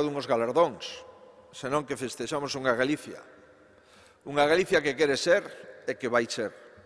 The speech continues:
Unha Galicia cada vez máis nosa e máis capaz de conxugar o que temos co que precisamos.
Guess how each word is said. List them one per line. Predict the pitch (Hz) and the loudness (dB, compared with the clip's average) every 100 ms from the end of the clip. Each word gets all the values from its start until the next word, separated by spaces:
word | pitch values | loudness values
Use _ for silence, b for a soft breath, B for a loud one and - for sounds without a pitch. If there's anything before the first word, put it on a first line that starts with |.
| - _ b b | -20 _ b b
Unha | - 123 123 | -10 0 2
Galicia | 123 139 139 127 113 - - - - - - - - | 4 0 2 2 2 -2 -14 -20 -20 -20 -20 -20 -10
cada | 123 117 131 | -4 0 2
vez | 135 | 0
máis | 127 117 123 | 0 -2 -2
nosa | 147 170 180 170 - - - - B B - | -2 -2 -4 -10 -12 -20 -20 -20 B B -10
e | 117 | 0
máis | 143 151 | 0 0
capaz | - 127 151 | -2 0 2
de | 143 | 0
conxugar | 131 123 - 123 147 - - | -2 -6 -6 0 0 0 -10
o | 135 | -6
que | 117 | -6
temos | - 156 165 156 - - | 0 0 0 -8 -10 -6
co | 135 | -6
que | - 127 | -4 -6
precisamos. | - 123 - 113 - 80 73 - - - | -2 -4 -4 -10 -8 -8 -12 -20 -20 -20